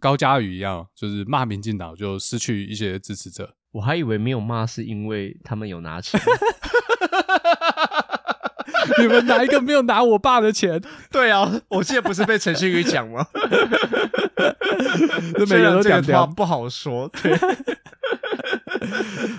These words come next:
Speaker 1: <laughs> 对，这句话要延伸到现在的民进党，是不是？<laughs> 你们哪个没拿我爸的钱？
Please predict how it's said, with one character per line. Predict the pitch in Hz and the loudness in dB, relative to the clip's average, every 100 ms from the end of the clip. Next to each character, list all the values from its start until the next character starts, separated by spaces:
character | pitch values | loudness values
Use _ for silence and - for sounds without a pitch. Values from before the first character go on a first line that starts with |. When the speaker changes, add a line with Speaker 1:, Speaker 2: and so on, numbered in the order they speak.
| - | -4
Speaker 1:
<laughs> | |
对， | 151 139 143 | -2 -2 -2
这 | - 269 | -2 0
句 | 262 | 0
话 | 240 196 | 2 4
要 | 196 180 | 4 4
延 | 165 165 | 4 2
伸 | 196 202 | 2 2
到 | 202 170 175 165 - | 4 2 2 -6 -8
现 | 170 240 196 | -2 0 4
在 | 180 | 2
的 | 139 | 2
民 | 113 | -2
进 | 123 | -2
党， | 117 90 | -4 -4
是 | 92 | -6
不 | 92 | -6
是？ | 98 101 - - - - | -4 -4 -6 -20 -20 -14
<laughs> | - - 185 - | -10 -2 -2 0
你 | 151 | 2
们 | 151 165 | 2 2
哪 | 139 | 2
个 | - 147 | 2 0
没 | 160 | 0
拿 | 175 165 | 0 2
我 | 165 | 0
爸 | 127 160 143 | 2 0 0
的 | 123 | -2
钱？ | 120 117 | -2 -4